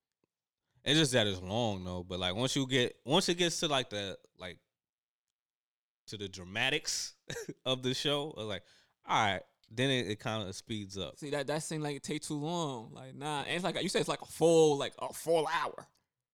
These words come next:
Speaker 1: No, yeah, it's an hour.
Speaker 2: Yeah, nah, I'm cool on that.
Speaker 1: I mean, it might be longer if you don't got, if you got the, uh, commercials, but, you know, <laughs> commercial ad free, baby.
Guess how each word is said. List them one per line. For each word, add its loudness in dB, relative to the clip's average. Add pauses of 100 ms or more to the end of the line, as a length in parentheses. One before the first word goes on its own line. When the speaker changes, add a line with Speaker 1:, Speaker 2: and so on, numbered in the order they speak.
(340)
Speaker 1:
No, -10
yeah, -6
it's 2
an 4
hour. 4 (180)
Speaker 2:
Yeah, -6
nah, -4
I'm -8
cool -12
on -16
that. -8
Speaker 1:
I 0
mean, 2
it 0
might 4
be 4
longer 0
if -2
you -4
don't -4
got, 0 (180)
if -18
you -10
got 0
the, -14
uh, -2
commercials, -2
but, -8
you -6
know, -8 (480)
<laughs> -20
commercial -6
ad 0
free, -4
baby. -2